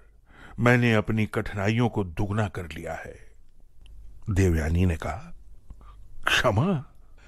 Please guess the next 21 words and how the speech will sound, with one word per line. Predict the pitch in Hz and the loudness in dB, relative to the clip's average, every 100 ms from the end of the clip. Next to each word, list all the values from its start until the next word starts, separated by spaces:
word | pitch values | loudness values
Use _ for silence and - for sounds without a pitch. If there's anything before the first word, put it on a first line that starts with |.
| - - - - - - | -20 -20 -20 -16 -2 2
तुमने | 165 190 214 233 | 4 6 4 6
मेरे | 160 180 220 214 | 6 6 6 4
नारी | 123 139 180 220 | 2 2 2 0
हृदय | 156 139 185 196 | 0 4 4 6
को | 202 | 4
पाषाण | 202 - 135 - 156 190 208 | 4 4 2 2 0 2 2
की | 185 | 0
भांति | 170 143 165 180 | 0 2 2 0
कठोर | - 131 - 170 165 | 0 0 2 0 2
कर | 143 | 0
दिया | 110 135 110 | 0 0 0
है। | 95 - - - - - - - - | -2 -10 -18 -20 -20 -20 -20 -20 0
वो | 135 165 | 4 6
ज्वालामुखी | 165 196 226 202 165 226 | 8 8 6 4 0 -2
की | 196 196 | -2 -4
भांति | 131 185 202 220 | 0 0 0 -2
क्रोध | - 196 269 196 | -2 2 2 4
में | 226 170 | 2 2
भभक | 113 180 247 - | 2 2 4 2
रहा | 202 208 | 0 0
है। | - - | -4 -12